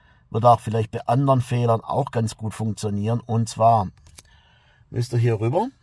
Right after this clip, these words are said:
und dann geht ihr mal auf die, nicht auf die Karte,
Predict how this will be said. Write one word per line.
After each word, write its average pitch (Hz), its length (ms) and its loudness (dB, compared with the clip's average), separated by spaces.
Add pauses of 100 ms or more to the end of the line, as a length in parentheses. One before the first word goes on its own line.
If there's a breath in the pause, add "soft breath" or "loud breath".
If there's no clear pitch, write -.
(340)
und 117 140 -4
dann 117 180 0
geht 123 300 -4
ihr 120 160 0
mal 104 400 -2 (1400)
auf 123 580 -2 (800)
die, 120 340 -2 (1160)
nicht 113 180 -16
auf - 80 -16
die 87 100 -18
Karte, 95 440 -8